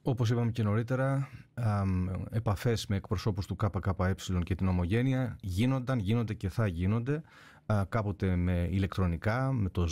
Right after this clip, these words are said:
Zoom, μέσω διαδικτύου κτλ. Α, και διαζώσεις, όπως εσείς καλή ώρα, ε,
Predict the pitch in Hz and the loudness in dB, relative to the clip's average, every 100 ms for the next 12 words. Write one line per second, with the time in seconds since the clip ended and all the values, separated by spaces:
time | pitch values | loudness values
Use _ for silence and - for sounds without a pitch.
0 | 90 120 131 104 104 98 87 87 82 - | 2 2 2 0 0 0 0 0 -2 -2
1 | 101 92 87 82 78 113 147 - - - | -2 0 0 0 0 -2 -2 -6 -20 -20
2 | - - 98 101 113 - 123 107 98 95 | -16 -6 -4 -2 -4 0 2 2 2 0
3 | 110 127 110 98 90 98 90 92 - 95 | 0 0 -2 -2 0 0 0 -4 -2 0
4 | 95 90 90 90 85 85 | 2 2 2 2 2 0